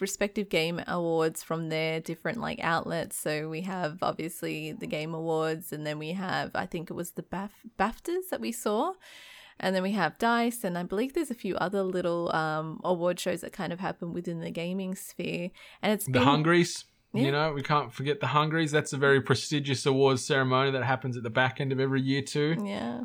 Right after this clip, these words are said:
Speaker 1: Um, but it, like, it, seeing either some consistencies but some irregularities, I was a little bit shocked to see that Last of Us only got a few mentions, like, few wa-, wa-, like,
Speaker 2: Mm.
Speaker 1: winning awards. Um, but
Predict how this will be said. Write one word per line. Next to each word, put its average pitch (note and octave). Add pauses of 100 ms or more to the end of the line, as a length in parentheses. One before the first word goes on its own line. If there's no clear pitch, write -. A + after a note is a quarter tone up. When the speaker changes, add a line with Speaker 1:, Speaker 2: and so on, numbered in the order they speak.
(160)
Speaker 1:
Um, F#3+ (720)
but F3+ (160)
it, -
like, A#3+
it, A#3+
seeing C4+
either B3+
some C4
consistencies A#3
but G3
some F#3
irregularities, F3+
I E3+
was G#3
a A#3+
little C4
bit -
shocked -
to A3+
see G#3+
that F3+
Last E3
of G#3
Us G3
only F3
got F3
a F3
few E3+
mentions, A3
like, F3+
few G3
wa-, F#3+
wa-, F#3 (440)
like, E3
Speaker 2:
Mm. D3 (400)
Speaker 1:
winning F#3+
awards. F#3
Um, F3 (540)
but -